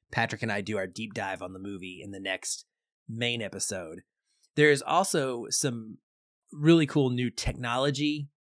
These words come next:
that the humans have brought to the fight. And the last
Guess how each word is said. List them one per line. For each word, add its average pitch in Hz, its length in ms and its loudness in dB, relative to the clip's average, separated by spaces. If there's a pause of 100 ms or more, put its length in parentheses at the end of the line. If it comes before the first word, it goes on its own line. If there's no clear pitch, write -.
that 120 160 -4
the 117 60 -6
humans 135 420 -2
have 123 120 -2
brought 135 260 2
to 147 100 -6
the 131 100 -6
fight. 147 340 -2 (580)
And 120 360 -4 (100)
the 131 180 -6
last 131 460 -6